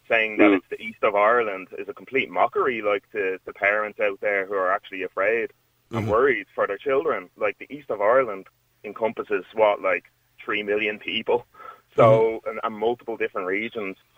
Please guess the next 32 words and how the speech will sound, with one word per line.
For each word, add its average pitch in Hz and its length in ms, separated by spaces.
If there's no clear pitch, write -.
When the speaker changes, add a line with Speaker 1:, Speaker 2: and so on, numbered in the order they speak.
Speaker 1:
So, 113 360
um, 123 460
and 135 140
as 127 140
well, 147 460
you 123 140
know, 110 200
they're, 110 200
they're 120 100
giving 147 260
very 117 260
basic 117 400
information, 92 760
which - 200
is, 90 80
you 85 120
know, 73 120
buy 101 220
hand 95 300
sanitizer, 85 640
okay, 90 420
that's - 180
great. 90 280
But 110 260
I, 135 220
I've 135 200
met 127 280
numerous, 117 540
uh, 95 320
elderly 110 460
people 90 560
out 92 240